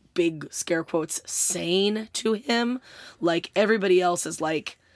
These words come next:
he can tell there's something off about them, but she's just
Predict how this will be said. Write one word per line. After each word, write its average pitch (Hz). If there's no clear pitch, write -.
he -
can 165
tell 170
there's 156
something 160
off 151
about 139
them, 151
but 135
she's 196
just -